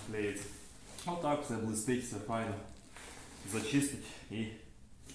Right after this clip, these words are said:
і отака у нас лопасть виходить. Все класно. Коротше,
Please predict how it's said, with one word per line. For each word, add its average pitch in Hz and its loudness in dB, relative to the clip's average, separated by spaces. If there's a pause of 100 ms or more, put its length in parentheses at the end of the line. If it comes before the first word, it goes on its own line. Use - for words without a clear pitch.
(440)
і 175 2
отака 139 4
у 151 6
нас 135 6 (200)
лопасть 123 6
виходить. 113 -2 (220)
Все 127 2
класно. 107 2 (1080)
Коротше, 113 8